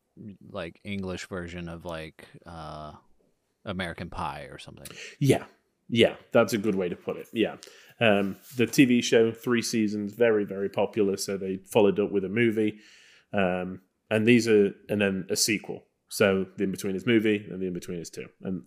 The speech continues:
Speaker 2: I watched both of them. Um, Inbetweeners movie, they go to, I, uh,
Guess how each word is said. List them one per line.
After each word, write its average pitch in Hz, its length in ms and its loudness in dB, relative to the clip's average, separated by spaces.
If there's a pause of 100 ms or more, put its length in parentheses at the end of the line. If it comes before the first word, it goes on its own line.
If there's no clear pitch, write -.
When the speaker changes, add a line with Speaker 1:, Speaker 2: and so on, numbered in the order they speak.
Speaker 2:
I 95 80 -4
watched 92 340 -4
both 131 280 4
of 110 100 -6
them. 101 300 -4 (760)
Um, 90 420 0 (120)
Inbetweeners 117 500 2
movie, 104 340 0
they 95 180 -2
go 95 540 0 (180)
to, 85 520 0 (400)
I, 85 240 -4 (320)
uh, 82 540 -4